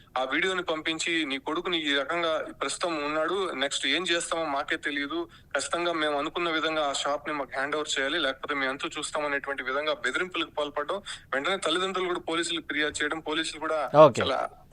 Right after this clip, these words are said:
Speaker 1: ఫాస్ట్ గా వాళ్ళని అరెస్ట్ చేసినటువంటి పరిస్థితి కనిపిస్తుంది. ప్రస్తుతం ఎంక్వైరీ అయితే జరుగుతోంది.
Speaker 2: ఓకే ఉమాశంకర్, ఆ పవన్కి సంబంధించిన సమాచారం ఒకసారి మీరు కూడా పోలీసుల్ని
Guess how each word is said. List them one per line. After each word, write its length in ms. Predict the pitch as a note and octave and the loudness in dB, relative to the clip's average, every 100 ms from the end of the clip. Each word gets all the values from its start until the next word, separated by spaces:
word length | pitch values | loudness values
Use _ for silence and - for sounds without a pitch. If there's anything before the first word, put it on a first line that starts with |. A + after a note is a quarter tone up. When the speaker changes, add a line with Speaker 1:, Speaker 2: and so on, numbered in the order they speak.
| - | -2
Speaker 1:
ఫాస్ట్ 300 | C#3+ - - | 0 0 0
గా 80 | F#3+ | 2
వాళ్ళని 200 | D#3+ C#3+ | 2 2
అరెస్ట్ 260 | D3 - | 2 0
చేసినటువంటి 420 | D#3 D#3 C#3 C#3 | 0 0 0 -2
పరిస్థితి 400 | C#3 C#3+ - C#3 | -2 -4 -4 -4
కనిపిస్తుంది. 460 | C3+ C3 C3 - F3 | -2 -2 -4 -4 -2
ప్రస్తుతం 360 | D#3+ C3+ F3+ C#3 | -2 0 2 2
ఎంక్వైరీ 320 | D3+ F#3 E3 | 2 2 2
అయితే 160 | D#3 | 2
జరుగుతోంది. 580 | D3+ C3+ - A#2 A2 - - - - - | 0 -2 -2 -4 -4 -8 -16 -20 -18 6
Speaker 2:
ఓకే 260 | D3 G#3+ A#3+ | 10 12 12
ఉమాశంకర్, 640 | A3+ A3+ - A3+ C4+ D4+ | 12 10 6 8 12 12
ఆ 120 | G3 | 12
పవన్కి 420 | E3 F3 G#3 B3+ | 8 8 8 6
సంబంధించిన 540 | A3 A#3 G#3+ G#3 G#3 F#3 | 4 2 2 2 2 0
సమాచారం 500 | - D#3+ F3 F#3 E3+ | 0 0 0 2 0
ఒకసారి 320 | C#3+ - D#3+ | 0 0 2
మీరు 160 | D3+ D#3 | 2 4
కూడా 200 | E3 C#3 | 6 6
పోలీసుల్ని 720 | - C#3 C#3+ D3+ C3+ A2+ | 4 0 0 -4 -2 -4